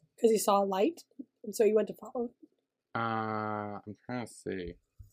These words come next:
Speaker 1: That was
Speaker 2: No. Um, 'cause the back, the person who falls, it has, like, a gray hood on the back.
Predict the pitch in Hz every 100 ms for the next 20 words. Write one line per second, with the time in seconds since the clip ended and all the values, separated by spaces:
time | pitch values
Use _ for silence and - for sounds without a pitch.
0 | _ - - 220 131 135 131 117 107 -
1 | _ _ _ _ _ _ _ _ _ _
2 | _ _ _ _ _ - 113 113 113 110
3 | - 135 104 135 101 139 160 165 - -
4 | 131 98 _ - 165 170 135 - 139 131
5 | 113 107 113 110 110 110 104 101 110 107
6 | 107 98 113 123 120 127 131 131 135